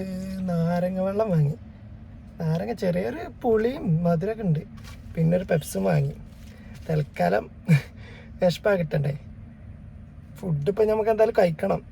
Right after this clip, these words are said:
ഇവരെ ഇപ്പൊ ഞാൻ അടുത്ത സ്ഥലത്ത് കൊണ്ടിടുമ്പോ എത്ര ടൈം എടുക്കണേ നോക്കട്ടെ, നമുക്ക് ചോദിച്ചോക്കെ എത്ര ടൈം എടുക്കും. അങ്ങനെയാണെന്നുണ്ടെങ്കിൽ നമുക്ക് അതിൻ്റെ അടുത്തോടെയിൽ പോയിട്ട് ഹോട്ടൽ, അവിടെ ഒരു ഹോട്ടലുണ്ട് അവരെ ഓഫീസിൻ്റെ. ഇപ്പൊ നമ്മൾ കൊ-, ഫസ്റ്റ്, രണ്ടാമത് പോയ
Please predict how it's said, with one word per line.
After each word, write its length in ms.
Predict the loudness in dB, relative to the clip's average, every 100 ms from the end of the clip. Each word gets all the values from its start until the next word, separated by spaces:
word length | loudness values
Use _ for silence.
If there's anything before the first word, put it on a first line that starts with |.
| -14 -6 -2 0
ഇവരെ 320 | 2 2 2 2
ഇപ്പൊ 120 | 0 0
ഞാൻ 120 | 0 -2 -2
അടുത്ത 300 | 0 0 0 0 0 -6 -12
സ്ഥലത്ത് 280 | 2 2 4 0
കൊണ്ടിടുമ്പോ 400 | 0 0 2 0
എത്ര 200 | 2 -2 0
ടൈം 180 | 0 2 0
എടുക്കണേ 340 | -2 -2 0 0 -4 -18 -18 -18 -18 -2
നോക്കട്ടെ, 300 | 2 2 4 4
നമുക്ക് 180 | 2 2
ചോദിച്ചോക്കെ 320 | 0 2 2
എത്ര 100 | 2 2
ടൈം 140 | 2 4
എടുക്കും. 180 | 2 2
അങ്ങനെയാണെന്നുണ്ടെങ്കിൽ 480 | 2 4 2 2 0
നമുക്ക് 160 | 2 0
അതിൻ്റെ 220 | 2 0 -2 -10 -16 -14 -14 -14 -2
അടുത്തോടെയിൽ 440 | 0 2 2 2 0 0
പോയിട്ട് 200 | 0 2
ഹോട്ടൽ, 220 | 2 2 2
അവിടെ 160 | 4 4 4
ഒരു 100 | 4 2
ഹോട്ടലുണ്ട് 420 | 2 0 0 2 4
അവരെ 140 | 4 4
ഓഫീസിൻ്റെ. 480 | 2 0 0 2 2 0 -8 -16 -16 -16
ഇപ്പൊ 100 | 0 4
നമ്മൾ 160 | 4 4
കൊ-, 160 | 0 -2 -2
ഫസ്റ്റ്, 300 | 0 0 -6 -6 0
രണ്ടാമത് 360 | 4 4 4 4
പോയ 120 | 4